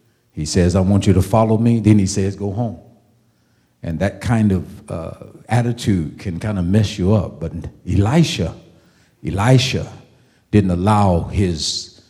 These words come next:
the dysfunction of his leader to stop him from pursuing destiny. And I want to encourage those of you that are offended easily. God says, "I'm not gonna baby you now."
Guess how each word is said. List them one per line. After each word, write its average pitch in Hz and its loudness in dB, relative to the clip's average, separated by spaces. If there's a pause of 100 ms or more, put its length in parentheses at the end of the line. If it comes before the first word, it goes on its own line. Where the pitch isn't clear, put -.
(140)
the 87 -4
dysfunction 110 4
of 87 0
his 78 -2
leader 85 -2
to - -8
stop - -2
him 92 4
from 90 -2
pursuing 87 2
destiny. - -2 (880)
And 80 -2
I 101 6
want 110 4
to 107 8
encourage 101 4
those 104 4
of 95 -2
you 110 6
that 95 2
are 87 0
offended 98 0
easily. 117 0 (760)
God 95 2
says, 98 6
"I'm 98 4
not 95 0
gonna 92 2
baby 90 2
you 76 -4
now." 76 -10